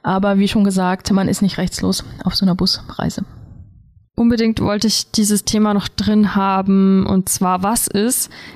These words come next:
Speaker 2: wenn ich den Fernbus als Anreise zum Flughafen nutze? Man sieht es auch sehr oft, dann steht vielleicht schon vorne am Fernbus drauf, Endziel ist Frankfurt Flughafen, sage ich mal zum Beispiel.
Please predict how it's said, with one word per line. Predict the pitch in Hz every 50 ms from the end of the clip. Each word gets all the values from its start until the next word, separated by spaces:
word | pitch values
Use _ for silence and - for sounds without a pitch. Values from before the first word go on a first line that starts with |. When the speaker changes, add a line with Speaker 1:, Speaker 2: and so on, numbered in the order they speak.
| - -
Speaker 2:
wenn | 196 196 196 202 202
ich | - - - 208 208 196 - - - - _ - - -
den | 208 196 196
Fernbus | - - - 202 226 240 247 233 - 240 220
als | - - 185 190 -
Anreise | - - 208 220 208 196 185 190 190 185 -
zum | - 185 185
Flughafen | - - - 208 214 - - - - - - - - 180 170
nutze? | 170 170 170 - - - - - 170 - - - - - - - _ _ -
Man | 202 190 196
sieht | 185 226 214 220
es | 214 - -
auch | - - -
sehr | - - - 190 -
oft, | - 220 208 - -
dann | 202 196
steht | - - 208 185
vielleicht | - - 185 180 - -
schon | - 190 180
vorne | - - 202 190 190 196 196 190 190 190 190 185 - -
am | - 180 180 180 185 185 190 185 - - - - - - _
Fernbus | - - - 202 196 196 180 202 185 - -
drauf, | - - 170 170 180 185 190 185 -
Endziel | - - 180 202 202 - - - 208 190 185 185 180 165
ist | - 170 185 - -
Frankfurt | - - - 180 180 - - - -
Flughafen, | - - - 220 220 - - - 202 190 196 - 208 196
sage | 196 185 185 196
ich | - -
mal | 185 185
zum | - - 196 185
Beispiel. | - - 226 240 233 - - - 226 214 214 214 220 220